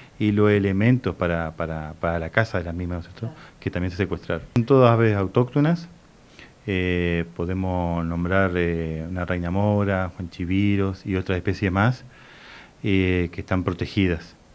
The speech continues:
Speaker 1: eh, ¿no es cierto? Por ende, eh, se procedió al, al secuestro de la misma,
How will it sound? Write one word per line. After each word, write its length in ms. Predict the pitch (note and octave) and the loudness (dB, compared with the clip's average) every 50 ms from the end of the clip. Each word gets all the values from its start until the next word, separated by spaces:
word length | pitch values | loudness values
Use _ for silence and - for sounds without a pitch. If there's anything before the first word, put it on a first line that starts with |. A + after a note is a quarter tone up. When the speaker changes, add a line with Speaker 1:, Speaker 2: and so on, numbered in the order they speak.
| - - - - - | -20 -20 -18 -12 -8
Speaker 1:
eh, 200 | F2 E2 E2 E2 | -8 -6 -6 -6
¿no 60 | E2+ | -6
es 60 | E2+ | -6
cierto? 360 | - F#2+ F2+ F2+ A2+ A2+ C3 B2+ - - - - - - - - - | -4 -6 -4 -2 -2 -4 -4 -4 -8 -16 -20 -20 -20 -20 -18 -8 -4
Por 180 | F#2 F2+ F2+ | -2 0 2
ende, 560 | F#2+ F#2+ G2 G2+ G2+ G2+ A2+ A#2+ B2+ C#3 - - | 2 2 2 0 2 2 2 2 2 2 -2 -4
eh, 340 | - F#2+ F2+ F2+ F2+ E2+ E2+ E2 | -6 -6 -4 -4 -4 -4 -4 -6
se 120 | - - | -6 -6
procedió 540 | - G2 F2 - - F2+ E2+ F2 F#2+ F#2+ G2+ | -4 -4 -4 -4 -4 -4 -4 -2 0 0 0
al, 280 | G2+ G2 F#2+ F2+ E2 | 0 0 0 -2 -2
al 120 | E2+ F2 E2 | -4 -6 -8
secuestro 380 | - F#2 - - G2 - - | -8 -6 -4 -4 -2 0 0
de 60 | G2+ G2 | 0 0
la 80 | G2 | 0
misma, 500 | G2 G#2+ A2+ A2+ A2 A#2+ B2+ C#3+ D#3+ D#3+ | 0 0 2 2 2 2 2 0 0 -4